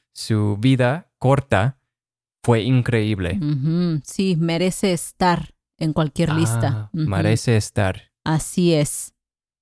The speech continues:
Speaker 1: But before we dive into today's topic, we just wanted to let you know that we just launched a new tier of the membership.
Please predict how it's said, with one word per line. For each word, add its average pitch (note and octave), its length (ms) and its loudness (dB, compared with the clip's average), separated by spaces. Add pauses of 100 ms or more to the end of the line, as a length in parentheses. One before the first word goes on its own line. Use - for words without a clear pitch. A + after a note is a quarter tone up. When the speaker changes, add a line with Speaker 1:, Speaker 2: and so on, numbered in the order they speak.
(320)
Speaker 1:
But C3+ 140 0
before G#3 400 0
we A#3+ 100 -2
dive C3+ 340 2
into A#2 720 2
today's B2 340 2
topic, - 560 -2
we C3 120 -2
just E3 200 0
wanted F3+ 300 0 (140)
to E3+ 240 2 (220)
let E3+ 200 0
you F3 60 4
know F3+ 240 4
that A#2 160 0
we B2+ 100 2
just D3+ 240 -2
launched B2 580 0
a A#2 120 -4
new B2+ 440 0
tier D#3+ 400 0
of A2 360 -2
the A2 80 2
membership. B2+ 580 0